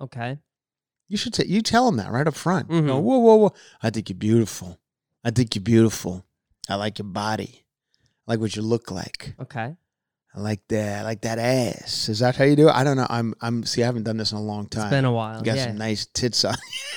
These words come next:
Speaker 1: You gotta say it differently
Speaker 2: Oh,
Speaker 1: these days.
Speaker 2: how do I do it? Okay,
Speaker 1: Uh,
Speaker 2: help
Speaker 1: you
Speaker 2: me
Speaker 1: gotta,
Speaker 2: out.
Speaker 1: you have to say, um,
Speaker 2: "You
Speaker 1: you
Speaker 2: look
Speaker 1: gotta
Speaker 2: good
Speaker 1: be
Speaker 2: to me.
Speaker 1: Yep, there
Speaker 2: You
Speaker 1: you
Speaker 2: look
Speaker 1: go.
Speaker 2: good to me.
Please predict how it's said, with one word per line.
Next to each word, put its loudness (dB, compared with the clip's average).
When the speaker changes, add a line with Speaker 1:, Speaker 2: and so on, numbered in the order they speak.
Speaker 1:
You -4
gotta 0
say 2
it -4
differently 0
Speaker 2:
Oh, 12
Speaker 1:
these -6
days. -10
Speaker 2:
how 4
do 8
I 8
do 4
it? -2
Okay, 0
Speaker 1:
Uh, 4
Speaker 2:
help 8
Speaker 1:
you 2
Speaker 2:
me 6
Speaker 1:
gotta, 0
Speaker 2:
out. -10
Speaker 1:
you -2
have -2
to -8
say, -2
um, -4
Speaker 2:
"You 2
Speaker 1:
you 8
Speaker 2:
look 6
Speaker 1:
gotta -2
Speaker 2:
good 10
Speaker 1:
be -2
Speaker 2:
to -2
me. 4
Speaker 1:
Yep, -2
there 2
Speaker 2:
You 6
Speaker 1:
you 6
Speaker 2:
look 4
Speaker 1:
go. 2
Speaker 2:
good 4
to -8
me. 0